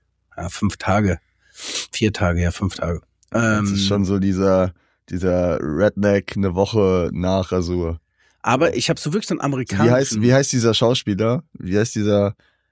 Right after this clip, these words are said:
Speaker 2: ah, der, hast du nur Country for Old Men gesehen?
Speaker 1: Ja, ich weiß aber nicht, wie er heißt.
Speaker 2: Aber es ist dieser eine Typ, der hatte diesen,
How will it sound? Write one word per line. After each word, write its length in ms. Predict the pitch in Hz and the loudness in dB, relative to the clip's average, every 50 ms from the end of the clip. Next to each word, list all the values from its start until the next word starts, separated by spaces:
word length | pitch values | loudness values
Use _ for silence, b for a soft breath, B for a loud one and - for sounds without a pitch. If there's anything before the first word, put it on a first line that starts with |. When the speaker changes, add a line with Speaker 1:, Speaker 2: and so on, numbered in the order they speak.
| _ _ _ _ _ _ _ _ _ | _ _ _ _ _ _ _ _ _
Speaker 2:
ah, 280 | - 95 98 104 107 113 | -4 -2 -2 0 0 0
der, 520 | 98 101 98 101 101 92 71 50 - - - - | 0 0 2 2 2 2 0 -2 -6 -12 -10 -8
hast 280 | 76 110 127 123 - | -6 -4 -4 -4 -2
du 40 | 117 | -2
nur 120 | 113 117 | -2 -2
Country 320 | - - 120 123 - 135 120 | 2 2 0 2 2 0 0
for 180 | - 113 90 | 0 0 0
Old 140 | 92 110 - | 0 0 0
Men 180 | 117 117 123 123 | 0 0 2 2
gesehen? 420 | 127 123 123 123 120 123 139 143 98 | 2 0 0 -2 -2 -2 -2 -4 -6
Speaker 1:
Ja, 380 | 101 104 104 104 107 110 107 - | -6 -6 -4 -4 -4 -6 -8 -10
ich 140 | - 95 - - | -12 -12 -8 -8
weiß 160 | 113 110 - | -6 -6 -6
aber 80 | 104 104 | -8 -8
nicht, 140 | 101 - 101 | -10 -10 -10
wie 100 | 101 101 | -8 -8
er 120 | 98 92 | -6 -6
heißt. 340 | 95 98 98 95 - - - _ _ _ _ - | -6 -6 -8 -10 -12 -14 -18 _ _ _ _ -2
Speaker 2:
Aber 360 | 117 120 117 120 117 113 104 | 0 2 4 6 6 6 6
es 100 | 123 - | 4 2
ist 160 | 123 - - | -2 -4 -2
dieser 320 | - 123 127 135 117 - - | -2 2 4 4 4 4 4
eine 500 | 123 135 147 147 139 143 139 139 135 131 | 4 4 4 4 4 4 4 4 2 0
Typ, 400 | - - 139 147 151 147 - - | -2 -2 2 2 2 0 0 0
der 120 | 127 117 | 0 0
hatte 300 | 120 - 135 117 123 120 | 2 2 2 2 2 2
diesen, 400 | 107 101 104 120 127 120 120 107 | 0 -2 -2 0 2 2 0 -2